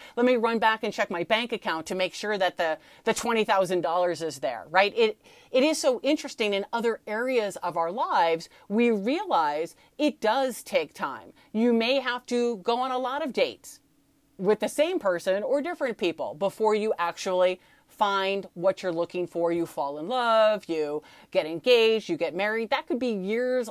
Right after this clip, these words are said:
long process. Same with working, you know, um,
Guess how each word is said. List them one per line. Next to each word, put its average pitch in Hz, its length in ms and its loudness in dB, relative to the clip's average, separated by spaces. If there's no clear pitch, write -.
long 196 440 0
process. 175 680 -4
Same 233 400 -2
with 233 320 -6
working, 277 720 -2
you 240 120 -2
know, 214 240 -4
um, 196 360 -4